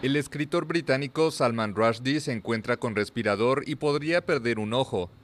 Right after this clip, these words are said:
tras el ataque con cuchillo que sufrió el viernes en un evento literario en el estado de Nueva York. Rushdie estaba dando una conferencia cuando fue apuñalado en el cuello y el abdomen.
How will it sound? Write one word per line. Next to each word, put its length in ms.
tras 240
el 80
ataque 380
con 180
cuchillo 560
que 100
sufrió 400
el 80
viernes 600
en 120
un 140
evento 340
literario 720
en 120
el 120
estado 400
de 100
Nueva 240
York. 400
Rushdie 460
estaba 320
dando 260
una 220
conferencia 600
cuando 280
fue 160
apuñalado 600
en 80
el 120
cuello 520
y 120
el 120
abdomen. 520